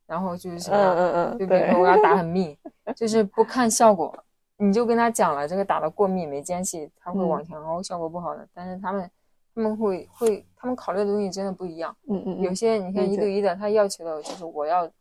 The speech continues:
Speaker 1: 我要，我要画儿，想达到什么样的程度，你能帮我达到？
Speaker 2: 嗯。
Speaker 1: 那有些就是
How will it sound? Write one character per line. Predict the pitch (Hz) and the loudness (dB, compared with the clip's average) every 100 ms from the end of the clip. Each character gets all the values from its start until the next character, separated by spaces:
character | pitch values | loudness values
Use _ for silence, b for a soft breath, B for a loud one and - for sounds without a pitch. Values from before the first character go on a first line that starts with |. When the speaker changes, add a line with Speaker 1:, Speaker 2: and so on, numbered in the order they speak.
| _ | _
Speaker 1:
我 | 160 | -10
要， | 156 160 | -8 -6
我 | 160 | -6
要 | 170 | -8
画 | - 208 | 0 2
儿， | 165 _ _ | 2 _ _
想 | - 160 | -16 -8
达 | 147 | -4
到 | 165 | -4
什 | 180 | -6
么 | 165 | -10
样 | 180 | -8
的 | |
程 | 180 160 | -10 -12
度， | 160 156 175 | -14 -16 -14
你 | 165 | -14
能 | 156 | -10
帮 | 175 | -8
我 | 175 | -6
达 | 165 - | -8 -8
到？ | 180 170 _ _ _ | -6 -6 _ _ _
Speaker 2:
嗯。 | 202 190 185 | -6 -4 -2
Speaker 1:
那 | |
有 | 220 160 | -4 -4
些 | 175 202 | -4 -4
就 | 196 196 | -4 -6
是 | 165 | -8